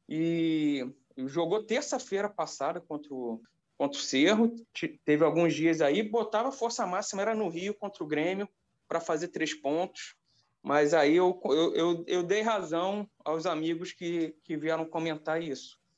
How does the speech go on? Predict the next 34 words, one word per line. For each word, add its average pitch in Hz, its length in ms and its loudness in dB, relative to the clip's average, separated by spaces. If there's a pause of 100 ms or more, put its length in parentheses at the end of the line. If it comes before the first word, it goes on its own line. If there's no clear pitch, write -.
(140)
Acho 123 160 0
que - 60 -12
o - 40 -10
Fluminense 156 380 6
errou 156 260 4
nesse 165 200 0
planejamento 165 760 2
aí. 170 300 0 (280)
A 214 160 2
não 247 160 2
ser 190 500 2
que 247 100 -4
a 226 40 0
fisiologia 185 1040 -2 (480)
tenha 170 200 0
indicado, 175 520 -2
ó, 165 160 0
se - 160 -8
botar 170 340 -2
Samuel 170 320 -2
Xavier, 165 760 -2
vai 139 140 -2
machucar, 170 760 -2
grande 147 300 -4
chance 185 360 -4
de 190 180 -2
lesionar. 175 760 -2 (400)
Se - 120 -16
botar 185 400 0
o 185 80 -4
Caio 175 240 -2
Paulista, 170 640 -4
grande 175 420 0
chance. 190 760 -4